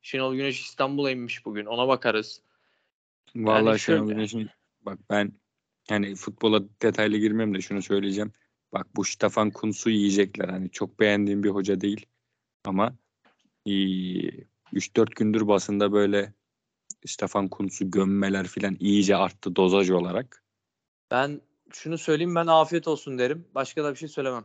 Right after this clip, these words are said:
Speaker 2: Yani halıya sarmışlar hocayı. Odadan çıkartmaya bakıyorlar.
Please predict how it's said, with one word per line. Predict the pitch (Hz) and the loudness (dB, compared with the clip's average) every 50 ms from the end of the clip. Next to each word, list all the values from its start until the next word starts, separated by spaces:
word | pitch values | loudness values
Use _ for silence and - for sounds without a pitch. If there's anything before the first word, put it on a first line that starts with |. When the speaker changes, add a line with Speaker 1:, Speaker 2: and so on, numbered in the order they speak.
| - _ 110 | -6 _ 0
Speaker 2:
Yani | 104 104 101 101 98 92 - _ _ _ _ _ _ - - _ | 2 2 2 0 -2 -4 -6 _ _ _ _ _ _ -20 -20 _
halıya | _ - - 113 117 120 127 123 120 | _ -6 0 2 6 6 8 6 6
sarmışlar | - - 117 117 117 135 135 131 - - 110 104 | 4 4 4 4 6 4 2 2 0 0 2 2
hocayı. | 104 98 95 101 113 131 151 147 - _ _ _ _ _ _ _ _ _ _ _ | 2 2 2 2 2 2 0 -2 -8 _ _ _ _ _ _ _ _ _ _ _
Odadan | - 113 107 117 110 120 123 | -2 0 2 2 2 2 0
çıkartmaya | 120 123 - - - 120 117 113 - 127 123 123 117 | -2 -4 -4 -2 0 -2 -2 -2 -4 -2 -2 0 0
bakıyorlar. | 110 95 - - 95 92 101 127 127 - - | 0 -2 -2 -6 -10 -8 -8 -8 -10 -12 -16